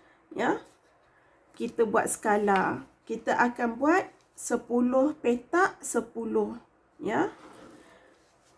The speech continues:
Ah, lukis dengan pensel, ya. Saya dekat sini lukis dengan pen sebab saya nak bagi nampak terang dalam video. You all kena lukis dengan pensel, ya.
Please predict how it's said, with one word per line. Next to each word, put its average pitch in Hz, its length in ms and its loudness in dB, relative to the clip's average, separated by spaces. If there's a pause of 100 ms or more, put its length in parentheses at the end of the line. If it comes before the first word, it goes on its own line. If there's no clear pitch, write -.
(160)
Ah, 190 160 2
lukis 254 560 4
dengan 294 160 6
pensel, 302 640 4
ya. 339 240 6
Saya 269 400 2
dekat - 320 0
sini 302 160 8
lukis 302 560 4
dengan 269 400 -2
pen 381 320 2
sebab 277 320 2
saya 277 160 4
nak 240 240 0
bagi 240 240 0
nampak 247 480 2
terang 254 560 4
dalam 220 320 2
video. 214 640 2 (1200)
You - 320 -4
all 320 240 8
kena 254 480 0
lukis 240 400 -2
dengan 233 240 -4
pensel, 226 800 0 (560)
ya. 262 400 0